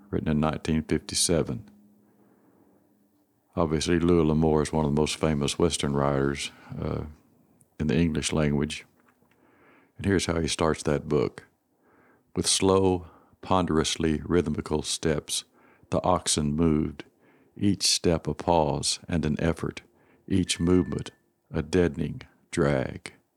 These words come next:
Well, once again, we have somebody looking at this scene and describing it, and you're wondering, why did they pick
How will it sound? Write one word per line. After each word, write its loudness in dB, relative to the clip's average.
Well, 0
once 0
again, 2
we 2
have 0
somebody 2
looking 0
at -6
this -4
scene 2
and -2
describing 0
it, -6
and -2
you're 2
wondering, 0
why 0
did 0
they 2
pick -4